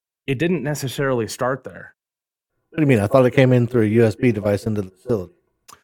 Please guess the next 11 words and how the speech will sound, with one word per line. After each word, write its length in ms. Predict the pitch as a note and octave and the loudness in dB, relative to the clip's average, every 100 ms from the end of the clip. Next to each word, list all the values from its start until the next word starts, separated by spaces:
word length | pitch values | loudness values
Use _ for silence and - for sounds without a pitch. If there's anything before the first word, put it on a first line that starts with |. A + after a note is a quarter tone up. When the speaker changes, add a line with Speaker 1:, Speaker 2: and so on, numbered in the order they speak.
| - | -6
Speaker 1:
That, 240 | D3+ D#3+ | -6 -6
so 80 | - | -4
that's 180 | D#3+ F3 | -4 -4
a 40 | |
common 320 | E3 F3+ E3+ | -6 -4 -2
belief, 440 | D3 D3 G#2 F2+ - | -2 -2 -4 -10 -16
but 260 | - B2 B2 | -6 -4 -4
it's 200 | A#2+ - | -6 -6
not 340 | D3 D3+ D#3+ | -4 -4 -4
so 160 | - D#3+ | -4 -4
straightforward. 800 | C#3 - C3 G#2 A2+ G2+ F#2 | -4 -4 -6 -4 -6 -6 -10